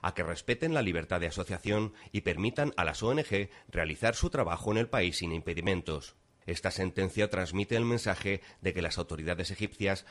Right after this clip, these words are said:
continúan viendo a las O N G con recelo por la labor que realizan abordando y sacando a la luz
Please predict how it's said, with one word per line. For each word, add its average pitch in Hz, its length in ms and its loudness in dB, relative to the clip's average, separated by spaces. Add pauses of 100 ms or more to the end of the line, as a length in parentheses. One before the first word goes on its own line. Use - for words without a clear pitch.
(140)
continúan 101 560 2
viendo 92 320 2
a 87 60 4
las 73 180 -4
O 82 80 0
N 90 140 0
G 101 380 0
con 92 180 2
recelo 101 640 0
por 90 160 2
la 87 100 6
labor 98 260 4
que 147 140 -2
realizan 113 460 2
abordando 101 520 2
y 139 60 0
sacando 101 420 2
a - 20 2
la 139 100 2
luz 98 260 2